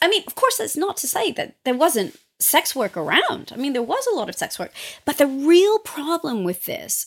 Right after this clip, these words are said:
is the police at the time couldn't even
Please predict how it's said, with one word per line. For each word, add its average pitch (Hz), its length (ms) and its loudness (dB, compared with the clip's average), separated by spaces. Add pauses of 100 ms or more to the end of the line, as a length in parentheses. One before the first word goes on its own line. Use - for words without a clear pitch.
is 226 460 4 (460)
the 285 140 4
police 320 540 2
at 453 140 -6
the 359 80 -4
time - 400 -6
couldn't 226 420 -2
even 185 600 -6